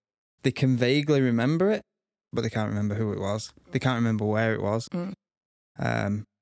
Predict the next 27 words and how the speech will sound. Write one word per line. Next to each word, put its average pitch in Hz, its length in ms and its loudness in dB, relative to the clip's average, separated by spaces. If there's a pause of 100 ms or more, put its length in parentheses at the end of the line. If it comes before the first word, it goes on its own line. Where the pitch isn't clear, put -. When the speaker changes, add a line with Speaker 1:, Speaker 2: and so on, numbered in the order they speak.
(200)
Speaker 1:
there 123 80 0
was 117 140 0
a 117 40 0
wooded 123 300 0
area 117 380 0
where 113 180 0
we 113 140 0
had 110 180 -2
a 113 60 -2
rope 113 260 -2
swing. 143 360 0 (400)
That's 131 220 -2
one 127 240 2
of 135 80 2
the 139 100 0
places 139 500 0
it 143 120 -4
could 143 220 -4
be. 143 300 0 (400)
Or 135 440 2 (380)
the 131 80 -4
complete 135 500 0
opposite 127 500 -2
end 127 200 2
of 117 80 -2
<laughs> - 20 0
town, 147 540 2